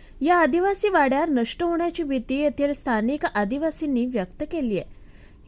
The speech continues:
गेली अनेक वर्ष या दगडखाणी विरोधात शासन दरबारी वेळोवेळी पाठपुरावा केला.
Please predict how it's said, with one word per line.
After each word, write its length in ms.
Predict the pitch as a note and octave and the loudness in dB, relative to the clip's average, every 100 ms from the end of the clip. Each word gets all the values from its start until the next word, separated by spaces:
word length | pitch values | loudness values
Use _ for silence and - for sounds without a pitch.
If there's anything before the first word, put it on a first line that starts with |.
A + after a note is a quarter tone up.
| G#3 | 2
गेली 180 | G#3+ | 4
अनेक 380 | A3+ G#3 G#3+ C4 | 4 2 2 2
वर्ष 280 | D4 A#3+ - | 2 0 2
या 260 | A#3+ C4+ C4+ | 2 4 2
दगडखाणी 800 | G#3 F#3 A3+ D4 C#4 C4+ B3+ | 2 2 0 -2 -2 0 2
विरोधात 760 | C4 A#3+ A3+ B3 A3+ A3 A#3+ D4 | 2 2 2 4 4 2 2 0
शासन 520 | C#4+ C4 F#3+ - C#4 | 0 0 -2 -2 -2
दरबारी 440 | D#4 D4 B3+ C4 C#4 | 0 0 0 0 0
वेळोवेळी 600 | A#3+ G#3+ B3 D#4 C4 A#3+ | 0 2 2 4 2 2
पाठपुरावा 640 | - A3 G3 - D4+ E4 | 0 -2 -2 -4 -2 -2
केला. 280 | D#4+ B3 | -2 -4